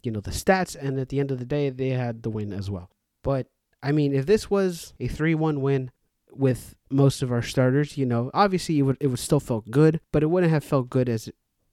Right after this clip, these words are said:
as we're seeing it right now. Because the fact that a lot of these players that went in are bench players or players who come in as subs later on in the game, came in, started the game,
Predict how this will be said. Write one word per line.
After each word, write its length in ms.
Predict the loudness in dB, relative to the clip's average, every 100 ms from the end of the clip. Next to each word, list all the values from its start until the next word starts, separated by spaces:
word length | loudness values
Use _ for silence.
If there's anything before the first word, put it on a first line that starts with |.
| _
as 340 | -4 -4 -6 -6
we're 160 | -4
seeing 240 | 0 0 0
it 140 | -2
right 180 | -4 -4
now. 260 | -6 -6 -14 _ _ _ _ -4
Because 480 | -2 2 2 2 -4 _ _
the 140 | -4
fact 260 | 0 0 0
that 140 | -2
a 80 | -2
lot 240 | 0 2
of 80 | 2
these 180 | 0 -2
players 360 | 2 4 4 0
that 140 | -2
went 220 | 0 0
in 180 | 0 -2 _ -2
are 300 | 0 0 2
bench 380 | 4 4 2
players 400 | 0 2 2 -2 -4
or 360 | -2 0 -2 -8 _ -20 -20 -8
players 380 | -2 0 0 -4
who 140 | -8
come 240 | -2 -2
in 100 | 0
as 140 | -4 -2
subs 340 | 2 2 2
later 180 | -2 0
on 120 | -2
in 80 | -2
the 80 | -2
game, 260 | 0 0 -2 -16 _ 2
came 300 | 6 8 6
in, 180 | 4 0 _
started 480 | -12 6 6 8 4
the 80 | 2
game, 300 | 2 2